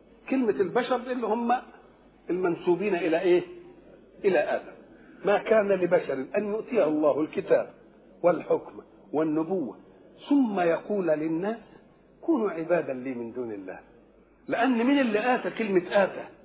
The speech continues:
يؤتيه، يبقى اللي ده مين؟ اللي اداها الله. يبقى هو يديه كتاب أو حكم أو نبوة، وبعد ذلك يأتي يقول: "كونوا عبادا لي من دون الله"، يبقى هذا أمر لا إيه؟ لا تأتي.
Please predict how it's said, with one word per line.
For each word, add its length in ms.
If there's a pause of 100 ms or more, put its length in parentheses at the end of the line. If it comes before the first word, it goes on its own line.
(220)
يؤتيه، 720 (360)
يبقى 220
اللي 220
ده 300
مين؟ 380 (720)
اللي 160
اداها 300
الله. 320 (300)
يبقى 360
هو 220
يديه 420
كتاب 360
أو 180
حكم 380
أو 220
نبوة، 440 (160)
وبعد 320 (120)
ذلك 220
يأتي 360
يقول: 160
"كونوا 320
عبادا 340
لي 140
من 180
دون 160
الله"، 240 (340)
يبقى 200
هذا 360
أمر 180
لا 160
إيه؟ 160
لا 180
تأتي. 260